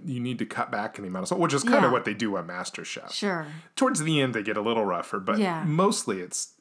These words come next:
Speaker 1: it's that kind of feedback, like, "Oh, this is what I wanna do." So, <laughs> Padma wouldn't be one I wouldn't want in a kid's show, but, uh, I also have to say, uh, the other one that I wouldn't want in a show is, um,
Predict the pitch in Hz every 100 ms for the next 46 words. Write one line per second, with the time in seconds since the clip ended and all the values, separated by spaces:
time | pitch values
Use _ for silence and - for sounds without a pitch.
0 | - 98 - 123 127 - 123 110 95 -
1 | 117 107 90 101 95 107 101 - 92 95
2 | 90 90 90 98 139 104 - - - 139
3 | 127 - - - 698 640 - - 147 185
4 | 233 127 120 120 - 131 117 104 104 -
5 | 113 123 127 131 127 131 131 - 135 -
6 | 143 151 - _ _ _ _ _ _ _
7 | _ - 131 113 104 - 104 87 80 -
8 | 101 117 117 - 110 104 - - 98 87
9 | 78 _ _ - 78 71 65 - _ _
10 | _ - 107 101 117 120 107 90 87 82
11 | 82 82 - 87 82 78 - - - -
12 | 101 80 - - - - 131 143